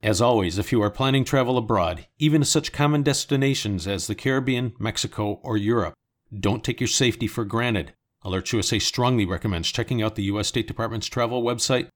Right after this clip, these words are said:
as well as that of the C D C, for safety and security information about your destination.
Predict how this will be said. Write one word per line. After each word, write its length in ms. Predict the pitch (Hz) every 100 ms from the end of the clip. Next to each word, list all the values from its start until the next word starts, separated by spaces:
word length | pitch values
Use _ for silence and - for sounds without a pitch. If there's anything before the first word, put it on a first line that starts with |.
| _ -
as 160 | 107
well 180 | 113 143
as 140 | 131 117
that 160 | 135
of 100 | 135
the 80 | 110
C 260 | - - 185
D 140 | 170
C, 540 | 170 214 160 127 - _
for 160 | -
safety 460 | - 156 147 160 151
and 120 | 139
security 400 | - - 156 147
information 680 | 143 143 139 131 139 131 123 -
about 340 | 104 135 -
your 80 | 120
destination. 760 | 113 104 - 107 117 - 82